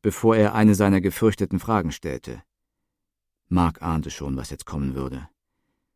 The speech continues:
Die Frage danach, wie viel zusätzlichen Umsatz diese neue Technologie in den nächsten sechs Monaten bringen würde.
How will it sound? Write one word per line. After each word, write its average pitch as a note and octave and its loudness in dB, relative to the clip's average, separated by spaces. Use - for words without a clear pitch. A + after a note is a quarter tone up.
Die G#2+ 4
Frage A#2 4
danach, A#2 4
wie A2+ 2
viel A2+ 0
zusätzlichen A2+ 2
Umsatz A2+ 4
diese F#2 4
neue G2 6
Technologie G2+ 2
in G2 2
den F#2 4
nächsten F#2+ 2
sechs F2 0
Monaten F#2 2
bringen C#2+ -4
würde. A#1+ -12